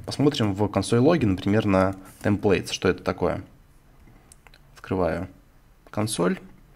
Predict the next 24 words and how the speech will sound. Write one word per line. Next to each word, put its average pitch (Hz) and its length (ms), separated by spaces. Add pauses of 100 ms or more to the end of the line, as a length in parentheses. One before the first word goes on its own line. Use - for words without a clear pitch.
Смотрю, - 340
это - 220
просто 120 320
у 98 40
нас 98 160
объект, 180 500
да, 147 120
у 117 60
которого 107 300
есть 107 220
нужные 104 260
ключи. - 440 (580)
Это 123 180
означает, 147 400
что - 400
к - 140
какому-то 117 500
ключу 131 380
я 131 140
могу 104 180
обратиться, 107 440
например, 104 360
как - 260 (460)
title, - 420